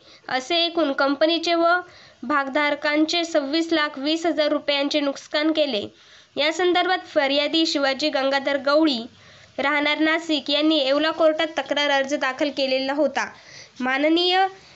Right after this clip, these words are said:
न्यायालयाने याची दखल घेऊन सीआरपीसी एकशे छप्पन्न तीन प्रमाणे शहर पोलिसात गुन्हा दाखल करावा असे आदेश दिल्याने आरोपी अनिता आप्पासाहेब वाघ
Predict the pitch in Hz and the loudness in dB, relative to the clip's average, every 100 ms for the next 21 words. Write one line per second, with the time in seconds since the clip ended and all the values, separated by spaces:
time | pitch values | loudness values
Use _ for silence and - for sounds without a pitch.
0 | - 277 269 285 302 311 320 320 262 226 | -6 -2 0 2 2 2 2 2 2 0
1 | 247 - - - 269 269 311 262 277 349 | -4 -16 -20 -6 -4 0 0 0 0 0
2 | 311 370 294 247 269 - - - - 320 | 0 0 0 -2 -6 -14 -20 -20 -6 -2
3 | 330 320 311 339 330 330 339 - 262 330 | 0 0 -2 -2 -2 0 -2 0 -2 -4
4 | 320 320 - 320 330 339 320 320 330 311 | -2 -2 -2 0 2 0 0 2 2 2
5 | 320 349 302 247 254 - 311 339 349 339 | 2 2 2 0 -2 0 2 2 2 0
6 | 311 294 311 285 - 240 285 320 330 311 | 0 0 -2 -4 -6 -2 0 2 0 0
7 | 330 311 302 311 311 226 233 - - - | 0 0 0 0 2 0 -4 -12 -14 -4
8 | 277 349 339 294 285 320 277 294 311 320 | -2 0 0 0 2 0 0 0 2 2
9 | 254 247 254 262 302 302 330 - 262 294 | 2 0 -2 2 2 2 -2 0 -2 0
10 | 302 330 277 - 294 294 294 254 311 254 | 0 -2 -2 -4 -4 -2 -2 2 2 2